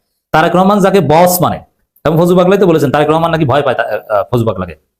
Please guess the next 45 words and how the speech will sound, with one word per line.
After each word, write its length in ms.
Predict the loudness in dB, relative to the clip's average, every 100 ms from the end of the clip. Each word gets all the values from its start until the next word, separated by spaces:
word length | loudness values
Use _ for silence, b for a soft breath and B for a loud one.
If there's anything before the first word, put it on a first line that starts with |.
| _ _ _ _ _
আবার 200 | -4 0
এই 60 | 0
ফজলু 240 | -2 -2
পাগলা, 340 | 0 0 -2 B B _
এই 80 | -6
পাগলের 400 | 0 2 2 2
বাচ্চা 280 | 0 -2 -2
পাগল, 340 | 0 0 -4 -12 _ _ _ -4
ইতরের 320 | 0 2 2
বাচ্চা 240 | 0 0
ইতর, 280 | 0 0 -2
গাধার 320 | -2 0 0
বাচ্চা 240 | 0 -2 -4
গাধা, 400 | -2 -4 -8 _ -14 -12 -14 -20 _ _ _ _ -8
জনগণ 400 | -2 0 0 0
তো 120 | 0
জুতা 240 | 0 0 0
পিটা 160 | 0
করেছে 240 | 0 0 0
মনে 160 | -2
নাই? 160 | -2 -6 _ _ _
এই 120 | -4 0
গাধা, 340 | 0 2 0
এই 60 | 0
গর্ধব, 560 | -2 0 0 0 -8 _ _ -4
এই 60 | -2
ঘোষণা 280 | 2 2
দেয় 120 | 2 2
যে 280 | 0 -4 -14 _ _
এই 260 | -2 -2 -4
ফজলু 200 | -2 0
পাগলা 180 | 0 -2
পাঁচ 200 | 0 -2
বছর 220 | 0 0
বেঁচে 280 | 0 -2 -2
থাকলে 220 | -2 0
যারা 140 | 0 0
পাগলা 320 | -2 -2 -2
বলে 160 | 0
তাদের 200 | -2 -4
খবর 220 | -4 -2 -2
আছে, 100 | -2
তুমি 160 | -2
বাল 200 | 0 0
ছিড়বা, 280 | -2 -6